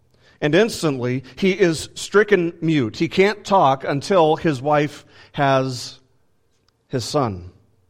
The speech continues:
The second person that I want us to consider is anonymous. He, we never learn what his name is, but he is present in the New Testament. His son was possessed by an evil spirit,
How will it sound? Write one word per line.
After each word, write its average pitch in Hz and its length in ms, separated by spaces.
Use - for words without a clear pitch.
The 160 80
second 190 420
person 95 520
that 131 120
I 127 40
want 117 220
us - 140
to 123 60
consider 120 460
is 131 380
anonymous. 135 560
He, 151 120
we 143 140
never 143 240
learn 143 460
what 127 300
his 123 220
name 123 260
is, 156 180
but 135 160
he 135 180
is 135 160
present 131 460
in 123 280
the 123 100
New 127 160
Testament. 127 580
His 160 180
son 202 480
was 143 240
possessed 147 580
by 135 460
an 120 200
evil 139 280
spirit, 135 680